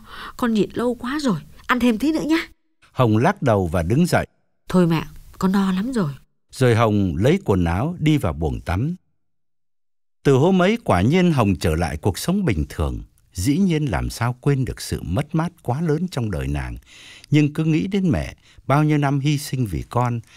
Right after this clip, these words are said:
Speaker 2: Hồng cố gạt mọi đau buồn để đối diện với cuộc đời. Bà Mơ mừng lắm, mặc dầu chính bà cũng đang mang nỗi sầu sâu kín y như Hồng. Bởi vì mất Toản tức là mất cả một tương lai cho con bà.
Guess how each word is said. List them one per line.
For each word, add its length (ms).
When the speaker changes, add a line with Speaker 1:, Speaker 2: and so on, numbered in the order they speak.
Speaker 2:
Hồng 320
cố 200
gạt 200
mọi 240
đau 220
buồn 340
để 100
đối 260
diện 300
với 120
cuộc 280
đời. 300
Bà 120
Mơ 260
mừng 340
lắm, 260
mặc 220
dầu 240
chính 300
bà 240
cũng 220
đang 220
mang 260
nỗi 160
sầu 300
sâu 340
kín 240
y 200
như 160
Hồng. 320
Bởi 180
vì 140
mất 320
Toản 300
tức 160
là 100
mất 360
cả 180
một 260
tương 220
lai 240
cho 180
con 240
bà. 260